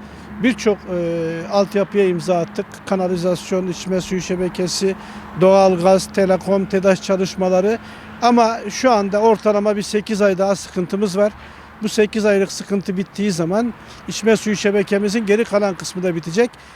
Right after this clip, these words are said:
ve bu hep sıkıntı çekip hep şikayet ettiğiniz yolların asfaltını, kaldırımlarını da bitirmiş olacağız. Özellikle Antakya, Defne'deki hemşerilerimiz bu konularda şikayet etmeyi bırakacaklardır diye düşünüyorum.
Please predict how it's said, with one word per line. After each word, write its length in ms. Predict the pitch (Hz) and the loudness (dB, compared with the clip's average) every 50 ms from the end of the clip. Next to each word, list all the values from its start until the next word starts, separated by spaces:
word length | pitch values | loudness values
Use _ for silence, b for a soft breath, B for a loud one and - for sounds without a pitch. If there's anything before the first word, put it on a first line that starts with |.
| B B B B | B B B B
ve 180 | 190 202 185 202 | -4 -2 0 2
bu 220 | 254 254 233 175 165 - B B B B B | 2 2 2 2 0 -6 B B B B B
hep 180 | 233 262 226 | 0 0 0
sıkıntı 440 | - - 226 196 202 208 208 - 277 | 0 -4 -8 -4 -4 -4 -2 -2 -4
çekip 320 | 196 - 190 170 - 226 214 - - | -2 -2 -2 -2 -2 -4 -8 -8 -6
hep 140 | - 202 170 | -6 -4 -4
şikayet 480 | - - - - 202 214 220 202 - | -6 -8 -4 0 2 2 2 2 2
ettiğiniz 520 | 180 160 - - - 165 156 156 151 143 143 | -2 -4 -4 -4 -6 -4 -2 -2 -2 -2 0
yolların 480 | 175 180 175 170 180 185 226 269 247 - B B B B B B B B | 2 2 4 4 4 4 2 2 -2 -4 B B B B B B B B
asfaltını, 640 | 196 208 - - 196 202 190 175 - 185 185 185 170 | 2 2 2 2 2 2 2 0 0 -2 -2 -2 -2
kaldırımlarını 680 | - - 190 190 180 175 185 185 185 180 175 165 156 | -2 0 0 0 0 0 -2 -2 -2 -2 -2 -2 -4
da 120 | 165 160 | -6 -6
bitirmiş 400 | 170 - - 190 214 226 185 - | -8 -8 -6 -4 -2 -2 -2 0
olacağız. 460 | 214 214 214 190 220 240 233 - - - B B B B B B B | 0 0 0 2 2 0 0 -2 -6 -16 B B B B B B B
Özellikle 640 | 208 190 175 208 208 196 214 226 - - 190 180 | 2 4 4 2 2 2 0 -2 -2 -2 -2 0
Antakya, 520 | 170 175 185 185 - 214 196 - 180 170 165 | 0 0 -2 0 0 0 0 0 0 -2 0
Defne'deki 540 | 208 202 - - 175 160 165 165 156 - 180 | 0 0 0 -2 -4 -4 -4 -4 -4 -2 -4
hemşerilerimiz 800 | 170 165 143 - 170 170 160 160 170 165 180 214 247 - - - B B B B B B B B - | -4 -4 -4 -4 -4 -4 -2 -4 -4 -2 -2 -2 -2 -2 -4 -8 B B B B B B B B 0
bu 140 | 208 277 254 | 0 2 4
konularda 720 | - 202 190 175 175 175 170 170 160 190 226 254 247 254 B B B B B - | 4 4 4 4 2 2 0 0 2 2 2 2 0 -2 B B B B B -8
şikayet 520 | - - 226 - - 226 214 196 - - | -4 -4 -2 2 4 4 4 4 4 0
etmeyi 400 | 180 170 180 175 185 208 240 202 | -2 -2 -2 -2 0 0 0 2
bırakacaklardır 880 | 208 208 190 - 196 185 170 190 175 - 185 185 165 147 156 190 185 180 | 2 2 2 2 2 2 2 2 0 0 0 -2 -2 0 -2 -2 -2 0
diye 200 | 202 196 170 156 | 0 0 0 -2
düşünüyorum. 580 | 160 - - 180 180 180 170 160 196 240 269 | -4 -6 -6 -4 -2 0 0 0 0 -2 -4